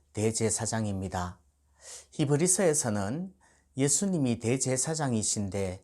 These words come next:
멜기세덱을 따르는 대제사장이라고 말씀을 합니다. 오 장 육 절과 십 절에서, 또 육 장 이십 절에서, 또 칠 장에서도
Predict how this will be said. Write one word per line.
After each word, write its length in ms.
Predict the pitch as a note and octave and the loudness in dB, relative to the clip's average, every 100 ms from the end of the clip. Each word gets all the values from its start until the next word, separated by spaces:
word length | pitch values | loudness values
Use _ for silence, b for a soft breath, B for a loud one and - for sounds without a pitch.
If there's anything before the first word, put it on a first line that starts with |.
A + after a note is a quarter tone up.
| b b b | b b b
멜기세덱을 840 | A#2 A2 A2+ D3+ D3 D#3+ F#3 F#3 F3 | 0 2 2 0 0 -2 0 -2 -2
따르는 560 | A2 B2 A#2+ B2+ D3+ B B - | -4 -2 -2 -2 -4 B B -2
대제사장이라고 1000 | A#2 A2 A2 G2 A#2 G#2+ G#2 G2+ A2+ D3 | 0 2 0 0 -2 -2 -2 -4 -4 -2
말씀을 480 | A#2 G#2 - G#2 | 0 2 2 0
합니다. 580 | F#2 F#2+ F#2+ F#2 F#2 F#2+ _ _ B B B B | -4 -6 -4 -2 -4 -6 _ _ B B B B
오 160 | A#2 | 2
장 480 | A#2+ B2 A#2 A2+ A2 | 4 2 2 2 2
육 220 | A2 A2+ | 0 0
절과 520 | C#3 A#2 A2+ G#2+ G2+ | 0 0 0 0 0
십 280 | G2 - - | 0 -4 -2
절에서, 640 | - A#2 G#2 - F#2 F2+ _ b b b - | -2 -2 -2 -2 -4 -8 _ b b b 0
또 120 | C3+ | 2
육 200 | B2+ - | 2 0
장 180 | D3 B2+ | 0 2
이십 340 | A#2+ - D3 | 2 0 -2
절에서, 640 | B2+ F#2+ F#2+ - F#2+ F2+ b b b | -2 -2 0 0 -2 -4 b b b
또 100 | D3+ | -2
칠 260 | D3 - F#3 | 2 2 0
장에서도 840 | - F#3+ C#3 - G#2+ F#2 G2 D3+ | 0 0 2 2 0 -2 -4 -6